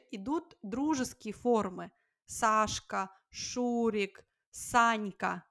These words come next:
и так далее. В финском языке как бы пропущена вот эта промежуточная короткая форма. И нет, соответственно, имени с отчеством. Сначала идет полное имя,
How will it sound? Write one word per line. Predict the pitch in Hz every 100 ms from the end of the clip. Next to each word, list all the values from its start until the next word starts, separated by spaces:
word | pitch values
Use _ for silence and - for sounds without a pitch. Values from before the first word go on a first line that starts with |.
| -
и | 233
так | 254 233
далее. | 202 170 170 233 _ _ _ _
В | -
финском | - 320 370 - 240
языке | 226 220 226 277 349 427 _ _ _ _ _ -
как | 262 277 240
бы | 254 254 - _
пропущена | - 233 - 277 349 - - 247 208
вот | -
эта | 247 233
промежуточная | - 220 214 208 240 302 262 - 226 196
короткая | - 208 233 247 - 214
форма. | - 240 208 175 180 - _ _ _ _ _ _ _ _ _ _ _ _ _ _
И | 277 302
нет, | 247 254 -
соответственно, | 208 - 220 - 208 196 185 - _ _ _
имени | 247 233 214
с | 208 -
отчеством. | 196 - 190 - 180 196 _ _ _ _ _
Сначала | - - 214 262 220 190
идет | 190 196 175 - - _ _ _ _ _
полное | - 254 202 196 180
имя, | - 190 180 190